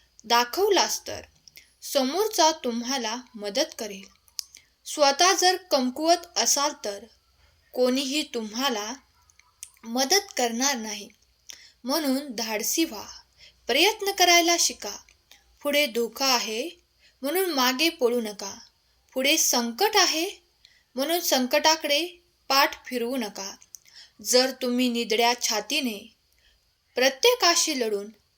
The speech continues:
सामोरे जाल, तर प्रत्येकजण तुम्हाला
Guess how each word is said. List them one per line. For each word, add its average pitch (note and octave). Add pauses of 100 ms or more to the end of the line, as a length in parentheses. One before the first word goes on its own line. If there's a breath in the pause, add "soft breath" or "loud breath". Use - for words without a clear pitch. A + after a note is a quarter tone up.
सामोरे B3+
जाल, F#3+ (840 loud breath)
तर A#3
प्रत्येकजण A#3
तुम्हाला G#3